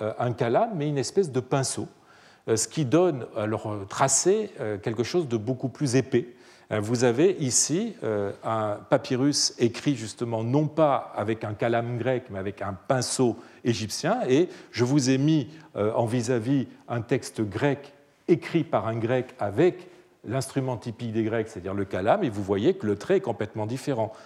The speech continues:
D'un côté, on a quelque chose de beaucoup plus épais, avec des pleins et des déliés, ce qui n'est pas, euh, ou presque pas, le cas, euh, en grec. Euh,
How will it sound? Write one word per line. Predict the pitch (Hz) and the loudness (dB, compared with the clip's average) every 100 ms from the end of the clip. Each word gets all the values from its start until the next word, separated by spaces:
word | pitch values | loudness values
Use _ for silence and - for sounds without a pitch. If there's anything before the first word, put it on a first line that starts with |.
| - - | -12 -6
D'un | 113 | -2
côté, | 117 110 147 | -2 0 0
on | 127 | 0
a | 98 | -2
quelque | 110 98 104 | -6 -6 -6
chose | - 120 98 | -2 -4 -4
de | - | -10
beaucoup | 87 104 107 | -10 -10 -12
plus | - 107 101 | -8 -6 -6
épais, | - 170 214 | -4 -2 -2
avec | 110 90 | -4 -4
des | 98 | -6
pleins | - 135 117 - - - | -4 -4 -4 -8 -18 -8
et | 104 | -2
des | 110 | -2
déliés, | 98 101 92 117 208 - - | -2 -4 -2 0 0 -4 -10
ce | - | -4
qui | - | 0
n'est | 127 113 | 2 2
pas, | 147 180 190 - - | 2 2 0 -14 -6
euh, | 107 104 | 0 0
ou | 117 | 0
presque | 104 - 175 - | -2 2 2 4
pas, | 127 147 185 - - | 2 2 0 -4 -10
le | - 113 | 0 0
cas, | 113 135 147 - - | 2 4 4 2 -2
euh, | 104 101 - | 0 0 -2
en | 127 | 0
grec. | 127 110 101 - - - - - - | 2 2 2 -2 -20 -20 -20 -16 -4
Euh, | 101 98 98 104 113 117 | 0 0 -2 -4 -6 -8